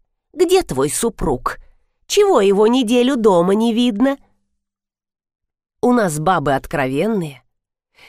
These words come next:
Если мужик с другой связался, сразу всем объяснят. «Мой идиот нашёл дрянь какую-то,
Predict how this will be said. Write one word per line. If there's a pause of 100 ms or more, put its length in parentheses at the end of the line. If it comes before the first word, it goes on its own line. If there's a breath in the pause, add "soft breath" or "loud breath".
(160 soft breath)
Если
мужик
с
другой
связался, (320)
сразу
всем
объяснят. (1300)
«Мой
идиот
нашёл
дрянь
какую-то,